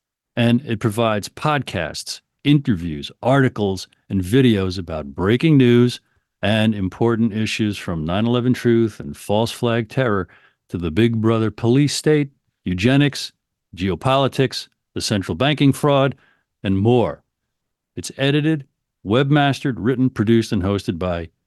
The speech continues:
James Corbett, an award-winning investigative journalist who has lectured on geopolitics at the University of Groningen's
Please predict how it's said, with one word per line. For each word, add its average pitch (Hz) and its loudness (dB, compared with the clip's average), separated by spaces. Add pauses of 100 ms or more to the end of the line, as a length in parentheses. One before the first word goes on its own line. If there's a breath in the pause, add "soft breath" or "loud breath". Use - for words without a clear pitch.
(400)
James 90 0
Corbett, 73 -2 (360)
an 82 -6
award-winning 117 4
investigative 104 0
journalist 87 -4 (380)
who 98 -2
has 95 0
lectured 135 0
on 135 4
geopolitics 110 -2 (400)
at 98 0 (380)
the 87 -4
University 113 2
of 92 -2
Groningen's 110 2